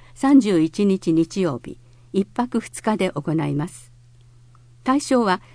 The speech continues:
小学四年生から中学三年生。定員は二十人、先着順です。費用は四千五百四十円。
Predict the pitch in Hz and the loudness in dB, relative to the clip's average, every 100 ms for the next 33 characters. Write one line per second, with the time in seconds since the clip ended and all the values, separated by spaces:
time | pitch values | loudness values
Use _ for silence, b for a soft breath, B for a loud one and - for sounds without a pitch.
0 | b - 285 285 277 233 226 240 233 196 | b 2 4 4 2 -2 2 2 0 -2
1 | 156 151 131 139 - 277 277 180 - 175 | -6 -6 -8 -8 -2 2 2 2 -4 -2
2 | 180 185 127 - - - - - - - | 0 0 -2 -8 -12 -12 -20 -20 -20 -20
3 | b b b b - 262 254 233 214 208 | b b b b 0 4 4 2 0 0
4 | 190 214 269 196 131 - - - - 208 | 0 2 2 2 -2 -6 -12 -18 -6 -4
5 | 214 208 175 175 156 156 - - - - | -2 -2 0 2 0 -2 -10 -20 -20 -20
6 | - - - b b b 302 285 202 147 | -20 -20 -20 b b b 4 4 4 -2
7 | - b b - 233 311 - 294 165 - | -6 b b -2 2 2 2 0 2 -2
8 | 160 190 - 160 165 202 190 190 120 - | -4 -4 -2 -2 0 0 0 -4 -6 -10